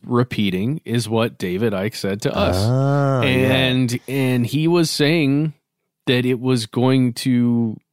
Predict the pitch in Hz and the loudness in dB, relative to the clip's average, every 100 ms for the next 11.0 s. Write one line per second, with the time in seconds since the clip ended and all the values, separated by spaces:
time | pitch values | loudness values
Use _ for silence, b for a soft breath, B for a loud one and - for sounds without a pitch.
0 | - - 147 175 175 160 - - 101 - | -14 -4 0 2 2 -2 -6 -6 -6 -2
1 | 104 110 B B - 131 131 131 156 139 | -4 -4 B B -8 -2 -2 -2 -2 -2
2 | - - 170 190 170 123 113 120 120 120 | -2 -4 -4 -2 0 2 2 2 0 -2
3 | - 139 135 - 156 - 120 139 117 110 | -2 -2 -2 -4 -6 -4 -4 -2 -2 -2
4 | 113 113 117 110 104 104 101 95 104 104 | -2 -2 -2 -4 -4 -4 -4 -4 -6 -4
5 | 113 110 101 107 180 180 180 156 117 110 | -4 -6 -6 -4 0 2 2 2 2 0
6 | 107 - 110 104 104 170 165 175 156 147 | -2 -4 -6 -8 -2 0 0 0 -2 0
7 | 147 120 135 135 127 135 139 131 B B | 0 0 0 0 0 -2 0 0 B B
8 | B B - 123 117 113 107 - - 120 | B B -4 0 0 -2 -4 -10 -14 -4
9 | 120 113 107 123 123 117 135 123 120 131 | -2 0 0 2 2 0 0 2 2 0
10 | - 120 123 110 - - 196 160 131 | -6 -2 0 0 -2 -2 0 2 0